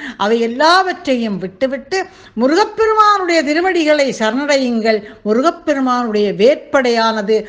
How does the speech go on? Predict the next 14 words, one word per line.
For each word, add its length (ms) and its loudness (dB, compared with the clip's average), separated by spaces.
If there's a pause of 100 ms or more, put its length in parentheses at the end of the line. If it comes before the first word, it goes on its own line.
(180)
அத்தனை 840 0
தீய 420 0
சக்திகளையும் 800 -2
அழித்து 580 -4 (160)
உங்களை 600 0
முத்திப்பதத்துக்கு 1200 0 (120)
ஏற்றிவிடும் 720 0
என்று 460 -4 (240)
அந்த 520 -2 (200)
திருப்பாடல் 680 2
வரிகள் 440 0
எங்களுக்கு 720 -4 (180)
நம்பிக்கை 800 2
ஊட்டுகின்றன. 960 -2